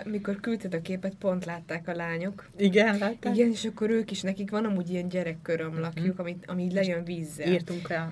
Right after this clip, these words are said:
Speaker 2: Nyuszinak.
Speaker 1: Igen?
Speaker 2: Mhm.
Speaker 1: Na, és hát a-, amúgy abban csak az a rossz, hogy állandóan festegetni kell, mert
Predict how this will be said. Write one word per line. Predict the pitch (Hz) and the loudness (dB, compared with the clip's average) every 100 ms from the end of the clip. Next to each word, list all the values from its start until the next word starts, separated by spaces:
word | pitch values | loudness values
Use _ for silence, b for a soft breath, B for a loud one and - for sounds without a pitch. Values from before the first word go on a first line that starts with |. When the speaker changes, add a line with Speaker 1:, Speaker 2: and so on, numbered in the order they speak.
| 170 | -6
Speaker 2:
Nyuszinak. | 170 170 170 170 180 - - | -6 -6 -8 -8 -10 -12 -8
Speaker 1:
Igen? | 214 190 240 247 202 | 0 8 10 8 6
Speaker 2:
Mhm. | 175 170 170 202 - - - 202 | -2 -4 -4 -6 -12 -16 -2 2
Speaker 1:
Na, | 190 175 | 4 4
és | 185 180 - - - | 0 -2 -8 -16 -8
hát | 214 190 - | -2 -2 -2
a-, | 233 | -4
amúgy | - 202 196 196 | 0 4 4 6
abban | 190 185 190 | 6 6 2
csak | 196 220 | 0 4
az | 254 | 6
a | 202 | 6
rossz, | 165 185 | 2 0
hogy | 196 196 | -2 0
állandóan | 214 202 180 165 160 156 | 2 4 4 2 0 -2
festegetni | 160 160 - 151 156 165 165 | -6 -6 -6 -4 -4 -4 -4
kell, | 170 165 180 | -2 0 2
mert | 196 185 - | 2 0 -4